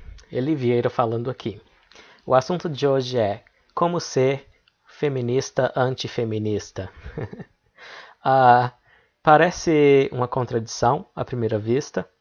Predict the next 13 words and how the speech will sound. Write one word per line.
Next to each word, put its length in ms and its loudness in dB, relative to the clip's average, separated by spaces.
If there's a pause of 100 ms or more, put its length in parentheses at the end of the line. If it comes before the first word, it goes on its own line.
(440)
mas 400 0
eu 120 4
vou 100 4
explicar. 580 0 (1000)
É 100 4
porque 300 0
o 60 2
termo 440 0
feminismo 920 -4 (420)
é 80 -2
ambíguo, 580 0 (480)
é 140 -4
polissêmico, 1000 -2